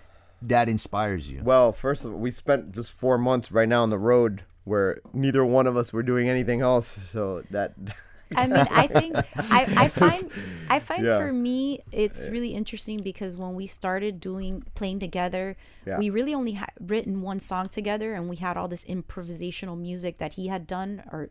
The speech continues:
Speaker 3: or a cr-,
Speaker 2: Oh, yeah.
Speaker 3: instrumental
Speaker 2: That's
Speaker 3: stuff.
Speaker 2: right. That's right.
Speaker 3: So he, we
Speaker 2: It
Speaker 3: would do
Speaker 2: threw
Speaker 3: whole sets with me just freestyling.
Speaker 2: Yeah,
Speaker 3: So a
Speaker 2: just
Speaker 3: lot of the idea generation that goes on between us when we collaborate together creatively is improvisational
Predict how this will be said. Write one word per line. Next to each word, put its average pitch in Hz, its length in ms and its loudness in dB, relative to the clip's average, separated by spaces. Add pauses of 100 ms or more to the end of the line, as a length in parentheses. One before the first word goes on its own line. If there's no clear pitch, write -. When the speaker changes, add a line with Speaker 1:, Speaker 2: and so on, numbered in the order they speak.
Speaker 3:
or - 160 -8
a 156 80 -8
cr-, - 180 -14
Speaker 2:
Oh, 143 140 4
yeah. 160 220 8
Speaker 3:
instrumental 196 420 0
Speaker 2:
That's - 80 -6
Speaker 3:
stuff. - 120 -2
Speaker 2:
right. 117 200 4
That's - 180 -8
right. 92 160 -2
Speaker 3:
So 202 140 -2
he, 233 380 -4 (640)
we 226 260 -2
Speaker 2:
It 214 200 -6
Speaker 3:
would 208 160 2
do - 60 2
Speaker 2:
threw 254 260 4
Speaker 3:
whole 233 140 4
sets 220 380 -2
with 190 140 -4
me 190 160 -4
just 180 260 -8
freestyling. 190 440 -4
Speaker 2:
Yeah, 226 120 2
Speaker 3:
So 175 160 -2
a - 40 0
Speaker 2:
just 190 120 -2
Speaker 3:
lot 202 160 2
of 262 100 -4
the 226 200 -2 (240)
idea 190 500 -4
generation 185 920 -6
that 175 160 -10
goes 170 220 -6
on 170 180 -4
between 170 340 -8
us 180 160 -8
when 170 100 -8
we 165 80 -8
collaborate 160 540 -6
together 165 340 -8
creatively 180 640 -8 (380)
is 214 300 2
improvisational 170 800 -4